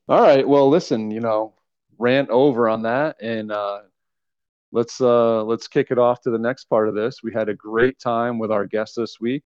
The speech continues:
I mean, what a, what a, what a good guy too. Into everything, talented, was at ThetaCon. And yeah, just, uh, probably doing his thing right now as we speak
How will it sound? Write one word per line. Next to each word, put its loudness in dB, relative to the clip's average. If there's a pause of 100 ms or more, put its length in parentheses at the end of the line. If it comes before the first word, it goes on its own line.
I 0
mean, 4
what 6
a, 4
what 2
a, 4
what 2
a 4
good 2
guy 4
too. 2
Into -4
everything, -2 (400)
talented, -2 (240)
was 0
at 2
ThetaCon. -2 (240)
And 0
yeah, 2
just, -4
uh, 4 (480)
probably 0 (640)
doing -2
his -6
thing -2
right 0
now -2
as -6
we -10
speak -8